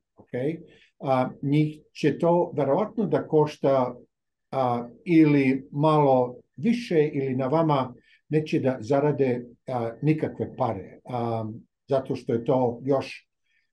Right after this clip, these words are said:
relativno skupo da se instaliraju te laboratorije, da se odrade testovi i slično. Gde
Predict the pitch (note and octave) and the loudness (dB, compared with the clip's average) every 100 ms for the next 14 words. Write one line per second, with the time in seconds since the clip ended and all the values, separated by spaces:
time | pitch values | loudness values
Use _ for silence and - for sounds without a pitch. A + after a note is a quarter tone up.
0 | _ _ _ _ _ _ - C3+ D3 C#3+ | _ _ _ _ _ _ -6 2 4 4
1 | C#3+ C3 B2+ A#2 A#2 - - - - D3+ | 2 2 4 2 0 -6 -16 -4 4 4
2 | D3+ C3 A2+ G#2+ - - B2 B2 - A#2+ | 4 4 4 2 -8 -8 -6 -4 -2 0
3 | A#2+ A#2 - - _ - D3 - B2 B2 | 2 0 -4 -20 _ -6 -6 -2 -2 2
4 | C3+ C3+ B2 A#2+ G#2+ G#2+ - B2 A#2 A2+ | 2 2 2 0 -2 -6 -6 -2 0 0
5 | A2+ G#2+ - C3+ C3 B2 A#2 A2 A#2 A2 | -4 -4 0 2 2 0 0 -4 -4 -4
6 | - A#2+ A#2+ A2+ G#2+ - A#2 - - A2 | -4 -6 -6 -6 -6 -6 -8 -8 -8 -6
7 | G#2+ G#2+ A2 G#2+ - - C#3+ - G#3 G#3+ | -6 -8 -10 -12 -14 -10 -10 -10 -10 -10
8 | - _ _ _ D3+ F3 | -12 _ _ _ 0 0